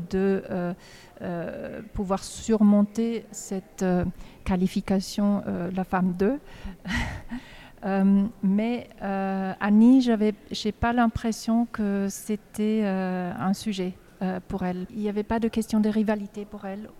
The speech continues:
aucune. Euh, ça se voit très bien dans les, euh,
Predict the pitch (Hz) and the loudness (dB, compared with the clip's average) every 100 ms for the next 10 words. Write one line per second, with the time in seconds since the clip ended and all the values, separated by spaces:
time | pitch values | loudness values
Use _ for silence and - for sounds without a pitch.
0 | - 226 - 208 220 233 - 190 185 185 | -2 -2 2 4 6 6 2 2 2 2
1 | 196 - 208 208 - 202 202 214 214 196 | -2 0 0 0 0 2 6 6 6 6
2 | 196 190 185 185 - - - - - - | 6 6 4 2 -6 -20 -20 -20 -20 -16
3 | 185 170 165 | -12 -10 -10